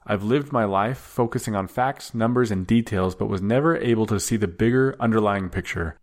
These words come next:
Like an ant walking across the surface of a painting, I was missing something and I felt it.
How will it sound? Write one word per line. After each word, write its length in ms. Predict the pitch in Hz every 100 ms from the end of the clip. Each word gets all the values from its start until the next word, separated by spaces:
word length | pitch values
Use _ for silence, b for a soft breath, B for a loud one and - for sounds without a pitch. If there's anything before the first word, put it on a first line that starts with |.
| _ _ _
Like 200 | 110 104
an 80 | 104
ant 340 | - 120 127
walking 380 | 117 117 120 107
across 360 | 104 - 104 -
the 80 | 101
surface 400 | - 113 127 131
of 80 |
a 80 | 123
painting, 400 | 110 101 95 95
I 140 | 95 98
was 160 | 95
missing 340 | 98 107 131 120
something 440 | 113 95 98 95
and 100 | 87
I 80 | 85
felt 420 | - 135 135 -
it. 220 | 92 -